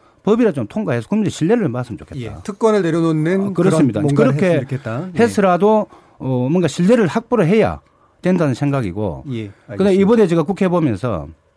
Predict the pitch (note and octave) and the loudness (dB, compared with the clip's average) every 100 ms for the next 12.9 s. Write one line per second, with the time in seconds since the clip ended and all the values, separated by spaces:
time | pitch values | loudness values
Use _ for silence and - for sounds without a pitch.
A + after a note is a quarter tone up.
0 | _ _ _ _ _ - D3 C#3+ D3+ C#3 | _ _ _ _ _ -6 -4 -2 -4 -6
1 | - B2+ D3 D3 D3+ G#3+ A#3 A#3+ B3 A3 | -12 -8 -4 2 2 4 4 4 4 4
2 | G3 G3 F#3 - _ _ _ - - _ | 4 4 2 -4 _ _ _ -20 -20 _
3 | _ _ - F#3+ A3 G3+ D3 G3+ E3+ F#3 | _ _ -4 2 2 4 2 0 -2 -2
4 | D#3 - - _ _ _ _ _ G3+ F#3+ | -2 -4 -16 _ _ _ _ _ 0 0
5 | - - G#3 G3+ G3 G3+ D#3+ A2+ B2 D3 | -6 -2 0 0 -2 -2 0 2 2 0
6 | G3+ G#2+ D2+ - C#2 - _ _ _ _ | -2 -4 -10 -14 -20 -20 _ _ _ _
7 | _ _ - B3+ B3 G3 E3 D3+ A2+ B2 | _ _ -2 2 4 4 0 0 0 0
8 | F#3 C#3 G#2+ G#2+ C#2+ - _ _ _ _ | 0 -2 -2 -2 -4 -12 _ _ _ _
9 | B2+ C#3+ F3 A#3+ F3+ F#3 A#3+ G3+ E3 F#3 | 2 2 4 2 2 2 2 2 2 4
10 | G3 E3+ C3+ D#3 D#3 C#3+ - - D3 F3+ | 4 2 2 0 -2 -6 -14 -8 0 4
11 | A#3 B3+ G#3 C#3+ F3 C#3 C3+ B2 C#3+ G3 | 6 6 4 0 -4 -2 -4 0 0 2
12 | G2+ G#2+ C#3+ B3 A2 D#2 - C#2+ - | 2 0 0 -2 -2 -8 -14 -20 -20